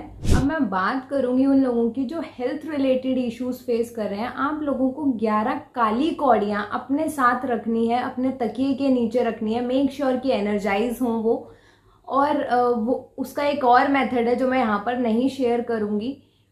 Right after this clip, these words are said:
अगर आप हेल्थ के लिए यूज़ करना चाहते हैं तो मैं आपके साथ एक और मेथड share करूँगी, अगर आप order करते हैं तो ही, अ, क्योंकि कई लोग पिलो के नीचे नहीं रख पाते हैं या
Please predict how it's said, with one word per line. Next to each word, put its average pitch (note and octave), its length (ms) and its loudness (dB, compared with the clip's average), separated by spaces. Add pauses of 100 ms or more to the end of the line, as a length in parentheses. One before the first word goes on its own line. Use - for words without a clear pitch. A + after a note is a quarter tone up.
(120)
अगर A#3+ 240 2
आप A#3+ 340 0
हेल्थ A3+ 580 0
के C4 100 0
लिए C4+ 140 2
यूज़ B3 320 -2
करना A#3+ 260 2
चाहते A#3 280 0
हैं A#3+ 80 0
तो C4 80 0
मैं B3 100 0
आपके A#3 260 -2
साथ A#3+ 200 -2
एक A3+ 160 -4
और A3+ 200 4
मेथड A#3 340 -2
share A#3 300 -4
करूँगी, A3 560 -4 (160)
अगर G#3 200 -4
आप G#3 180 0
order G3+ 280 -4
करते G#3 360 -6
हैं G#3+ 260 -4 (200)
तो F#3+ 260 -2
ही, G#3 200 -4 (540)
अ, G#3+ 220 -2
क्योंकि B3+ 280 0
कई B3 220 4
लोग B3+ 320 2 (300)
पिलो A#3+ 220 2
के B3+ 160 0
नीचे B3 300 0
नहीं A#3 320 2
रख A#3 220 2
पाते A3 300 -2
हैं A3 320 -2
या A3+ 300 0